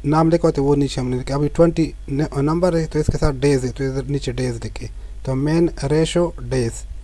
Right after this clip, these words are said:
आप fifteen men है, तो fifteen men के नीचे fifteen, Twenty days है, तो days के नीचे twenty। How much time is required? तो how much time is required में time days होता है, तो यहाँ पर उसके नीचे जो है वो एक्स आ जाएगा। और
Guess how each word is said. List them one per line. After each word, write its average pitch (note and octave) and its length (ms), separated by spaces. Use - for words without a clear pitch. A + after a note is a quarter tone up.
आप C#3+ 100
fifteen E3+ 380
men F3+ 260
है, F#3 100
तो E3 120
fifteen D3 540
men D3 140
के C#3+ 120
नीचे C#3+ 220
fifteen, C3 460
Twenty E3 300
days E3+ 320
है, F3+ 120
तो - 300
days D3 240
के C#3+ 120
नीचे D3 280
twenty। B2+ 480
How E3 120
much - 200
time E3+ 280
is C3+ 180
required? A#2+ 400
तो B2+ 80
how B2 240
much D#3 160
time D#3 260
is D3 60
required D#3 320
में E3 180
time D#3 300
days C#3+ 300
होता A2+ 220
है, G#2+ 160
तो C3 60
यहाँ D3+ 180
पर D3 180
उसके D3+ 220
नीचे D#3 300
जो D3+ 140
है E3 180
वो D#3+ 220
एक्स D3 220
आ A#2+ 60
जाएगा। A2+ 380
और D#3 280